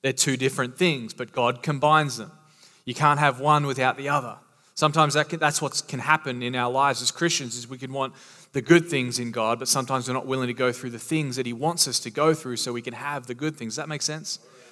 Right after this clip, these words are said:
So you want to flourish, but are you willing to be planted?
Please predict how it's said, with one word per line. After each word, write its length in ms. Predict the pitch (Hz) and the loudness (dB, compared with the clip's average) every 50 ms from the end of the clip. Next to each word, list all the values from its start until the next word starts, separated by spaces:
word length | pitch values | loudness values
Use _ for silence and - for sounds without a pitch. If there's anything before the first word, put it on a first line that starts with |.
| - _ _ - - - - - - - - - _ _ _ _ _ | -20 _ _ -20 -20 -20 -20 -20 -20 -20 -20 -20 _ _ _ _ _
So 140 | - - 160 | 2 6 6
you 100 | 170 175 | 8 8
want 180 | 170 180 180 170 | 8 8 8 6
to 40 | |
flourish, 540 | 151 - 175 185 202 202 180 160 156 151 - | 6 4 6 8 8 8 8 6 4 2 -2
but 260 | - - 139 131 135 - | -2 2 2 2 2 2
are 100 | 139 135 | -2 -2
you 120 | 135 131 127 | -2 -2 -4
willing 280 | 135 131 127 127 123 | -4 -4 -4 -4 -6
to 60 | 123 | -8
be 240 | 117 123 117 110 113 _ _ - | -8 -8 -10 -10 -12 _ _ -14
planted? 400 | - 165 165 156 - - 98 | -10 -8 -8 -8 -8 -10 -14